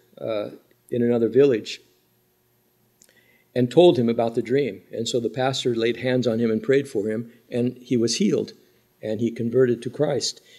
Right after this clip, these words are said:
His father was the village sorcerer, though, and was not particularly happy about his son's conversion.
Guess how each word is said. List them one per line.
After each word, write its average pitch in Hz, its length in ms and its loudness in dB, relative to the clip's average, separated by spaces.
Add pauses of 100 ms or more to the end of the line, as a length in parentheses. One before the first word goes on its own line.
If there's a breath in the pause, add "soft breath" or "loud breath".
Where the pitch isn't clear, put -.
His - 180 -4
father 202 400 6
was 127 300 6
the 127 100 0
village 135 380 4
sorcerer, 143 800 2
though, 101 320 -6 (560)
and 120 380 -2
was 117 200 -2
not 143 200 0
particularly 131 460 -2
happy 110 280 -4
about 98 220 -2
his - 140 -6
son's 95 320 -8
conversion. 98 580 -6